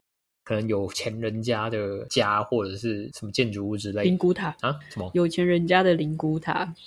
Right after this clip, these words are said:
Speaker 1: 它看起来摆明就不是灵骨塔了。那总而言之呢，我这件事情一直记得，因为其实我三不五时就会去中正公园。我们的基隆中正公园其实你要说它大也算蛮大了，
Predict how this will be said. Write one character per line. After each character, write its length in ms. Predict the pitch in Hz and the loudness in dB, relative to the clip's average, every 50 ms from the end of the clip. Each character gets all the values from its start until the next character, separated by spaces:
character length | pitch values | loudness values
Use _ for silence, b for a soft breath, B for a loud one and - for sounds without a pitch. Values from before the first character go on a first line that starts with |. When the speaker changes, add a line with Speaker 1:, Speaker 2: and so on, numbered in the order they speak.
| - - - | -20 -20 -10
Speaker 1:
它 120 | - - | -8 -8
看 180 | 208 - 233 214 | 0 2 2 2
起 100 | 147 123 | 2 0
来 40 | 104 | 0
摆 160 | - 95 92 | 0 -2 -2
明 140 | 95 98 104 | -2 -2 -2
就 80 | 135 | -2
不 100 | 135 123 | -2 -2
是 160 | 117 - - 127 | -4 -2 0 0
灵 200 | 110 95 98 95 | 0 -2 -4 -6
骨 180 | - 90 92 | -8 -10 -8
塔 260 | 95 - - - - _ | -8 -6 -8 -8 -8 _
了。 180 | - 151 - - B B B B B B B B B B B _ | -14 -14 -14 -14 B B B B B B B B B B B _
那 60 | 214 | 0
总 160 | 190 - 151 127 | 4 4 4 6
而 40 | 123 | 4
言 180 | 123 123 127 | 4 2 2
之 180 | 127 139 147 151 | 4 4 6 6
呢， 380 | 147 139 131 131 127 127 127 - _ _ | 6 6 6 4 2 0 -2 -6 _ _
我 100 | - 120 | -2 0
这 140 | 117 156 175 | 6 6 6
件 160 | 180 202 185 | 6 6 4
事 120 | 170 - 175 | 2 2 0
情 140 | 139 120 110 | 0 0 0
一 40 | |
直 100 | 113 117 | 0 -2
记 180 | 113 - - 123 | -2 0 -2 -2
得， 100 | 101 95 | -2 -2
因 120 | 117 160 | -2 0
为 60 | 208 208 | 0 0
其 140 | - 120 | 0 -2
实 120 | 104 107 107 | -2 -2 -4
我 80 | 95 87 | -4 -4
三 180 | - 117 113 | -4 -4 -2
不 120 | 120 123 110 | 0 -2 -2
五 80 | 98 | -2
时 160 | 90 - - 92 | -6 -8 -8 -4
就 100 | 104 104 | -2 -2
会 80 | 104 | -2
去 340 | 104 - 120 110 98 98 104 | -2 -2 -4 -4 -4 -6 -8
中 180 | - - 117 110 | -6 -4 -4 -4
正 120 | 107 107 | -4 -4
公 240 | 101 - 98 98 95 | -4 -6 -6 -6 -8
园。 140 | 95 95 - _ _ _ _ | -10 -12 -14 _ _ _ _
我 80 | 120 | -14
们 140 | 110 107 107 | -14 -10 -4
的 180 | 110 110 110 104 | -4 -2 -2 -4
基 160 | - - 156 | -4 0 0
隆 140 | 139 117 113 | 0 2 2
中 120 | 117 123 | 0 0
正 60 | 127 | 0
公 120 | 123 123 120 | 0 0 -2
园 80 | 113 107 | -2 -4
其 160 | - - 104 | -8 -10 -10
实 240 | 104 101 107 127 147 - _ _ _ | -12 -12 -12 -14 -18 -20 _ _ _
你 40 | 107 | -2
要 60 | 113 | -2
说 220 | - - 143 143 - | 0 0 -2 -2 -2
它 160 | - - 143 - _ | -6 -6 -6 -6 _
大 380 | - - 113 101 95 95 98 - _ | 4 4 4 4 0 -4 -10 -10 _
也 360 | 110 110 101 95 92 98 - - | -6 -4 -4 -6 -8 -12 -16 -4
算 160 | - - 143 | -2 0 0
蛮 180 | 110 95 92 95 | 0 -2 -6 -4
大 180 | - 131 117 107 | 0 2 2 2
了， 200 | 101 104 - - | 0 -2 -6 -8